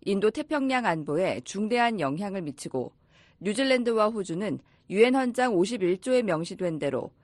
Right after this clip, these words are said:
우크라이나가 자위권을 행사할 수 있도록 계속 지원할 것이라는 데 동의했습니다. 두 나라 장관들은 또 북한의 핵무기 및 탄도미사일 기술 개발을 강력히 규탄하고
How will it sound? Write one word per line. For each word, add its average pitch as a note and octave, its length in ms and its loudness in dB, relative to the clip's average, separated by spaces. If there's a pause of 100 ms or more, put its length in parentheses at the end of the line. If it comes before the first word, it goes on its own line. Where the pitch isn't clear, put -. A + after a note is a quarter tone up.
(140)
우크라이나가 F#3 840 2
자위권을 G#3 680 0
행사할 C#4+ 380 -2
수 G3 140 -6
있도록 D3+ 480 -2 (280)
계속 F#3+ 340 0
지원할 B3 440 2
것이라는 F#3 580 -4
데 C#3+ 160 0
동의했습니다. C3 840 -6 (760)
두 B3+ 140 0
나라 C4+ 280 6
장관들은 B3+ 720 2
또 B3 240 2
북한의 A3+ 540 0
핵무기 D4+ 440 -4
및 C#4+ 200 -4
탄도미사일 C#4+ 720 -4
기술 G#3+ 300 -4
개발을 G3 440 0
강력히 F#3 560 -4
규탄하고 D#3 760 -4